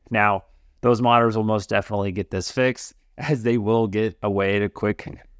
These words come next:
go through those battles, auto sim those battles, and do things like that that can make the space combat a lot better from a Starfield perspective.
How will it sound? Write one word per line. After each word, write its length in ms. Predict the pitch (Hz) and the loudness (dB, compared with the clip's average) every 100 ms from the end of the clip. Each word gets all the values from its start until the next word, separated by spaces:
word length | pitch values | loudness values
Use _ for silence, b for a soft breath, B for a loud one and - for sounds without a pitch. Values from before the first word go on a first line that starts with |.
| - _ - | -20 _ 0
go 200 | 98 107 | 2 2
through 140 | 110 | 0
those 280 | 104 104 98 - _ _ _ | 0 0 -4 -18 _ _ _
battles, 600 | 107 101 95 98 95 98 - - - - | -6 0 2 2 0 -4 -10 -20 -20 0
auto 300 | 113 120 113 | 4 4 2
sim 280 | - 110 104 | -2 -2 0
those 200 | 101 92 | -2 -2
battles, 600 | 95 92 95 92 90 - - _ | 0 0 -2 -4 -8 -14 -20 _
and 120 | 95 | -2
do 120 | 98 101 | 0 0
things 300 | 98 92 87 | -2 -2 -2
like 220 | 90 87 | -2 0
that 380 | 127 117 104 - - _ - | 2 2 0 -8 -20 _ -8
that 140 | 101 | -4
can 120 | 101 | -2
make 220 | 95 92 82 | -2 -4 -6
the 60 | |
space 340 | - 92 90 - | -6 -4 -4 -4
combat 640 | - 90 87 87 85 90 _ _ | -4 -4 -2 -2 -4 -6 _ _
a 60 | 185 | 0
lot 280 | 208 208 98 | 2 2 0
better 420 | 92 92 92 90 - - | -2 0 -2 -6 -14 -6
from 180 | 101 | -4
a 40 | 98 | -2
Starfield 540 | - 87 87 90 90 - | -2 -4 -2 -4 -6 -6
perspective. 640 | 98 - - 110 - 85 | -8 -2 0 0 -2 -8